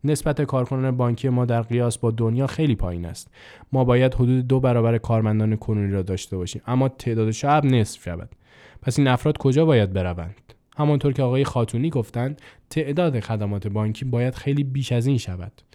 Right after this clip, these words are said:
بانک ملی سیصد خدمت ارائه می‌دهد. بانک ایران زمین صد و بیست خدمت ارائه می‌کند. در دنیا خدمات بانکی وسعت زیادی دارد و هر کارمند بانک انواع خدمت را عرضه می‌کند.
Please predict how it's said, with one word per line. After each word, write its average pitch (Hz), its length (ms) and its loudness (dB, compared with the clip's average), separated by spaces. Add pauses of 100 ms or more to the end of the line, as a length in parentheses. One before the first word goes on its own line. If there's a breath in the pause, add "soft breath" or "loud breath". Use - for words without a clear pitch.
(360 loud breath)
بانک 175 240 4
ملی 165 300 6
سیصد 165 440 -2
خدمت 143 400 2
ارائه 110 240 4
می‌دهد. 95 540 -2
بانک 123 220 4
ایران 117 280 4
زمین 113 300 2
صد 131 280 2
و 135 40 6
بیست 143 280 0
خدمت 98 360 -2
ارائه 90 220 -2
می‌کند. 85 560 -10 (480 loud breath)
در 147 180 6
دنیا 147 340 4
خدمات 135 500 2
بانکی 127 360 2
وسعت 123 420 -2
زیادی 123 400 2
دارد 90 340 -2
و 143 80 -2
هر 170 140 -2
کارمند 123 540 0
بانک 147 300 -2
انواع 123 440 0
خدمت 104 420 -6
را 104 100 -4
عرضه 98 340 -6
می‌کند. - 340 -14